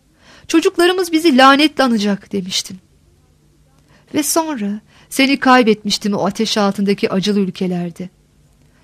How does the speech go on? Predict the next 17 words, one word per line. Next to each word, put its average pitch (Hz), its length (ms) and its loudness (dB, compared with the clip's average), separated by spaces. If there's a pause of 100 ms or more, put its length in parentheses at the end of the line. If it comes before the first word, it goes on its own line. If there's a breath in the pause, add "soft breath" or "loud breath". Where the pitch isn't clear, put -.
(360 soft breath)
Kim 359 200 -2
bilir 349 240 2
belki 294 320 2
şimdi 302 320 0
Lice'de 240 540 0 (200 loud breath)
annesini 247 420 2
yitiren 240 460 0
bir 226 160 0
bebeğe 208 320 4
bakıyorsundur. 180 880 -8 (640 soft breath)
Belki 233 320 6
de 233 100 4
Cizre'nin 220 520 0
bombalanan 220 600 4
dağ 233 200 6
köylerinden 220 720 2
birinde 190 440 0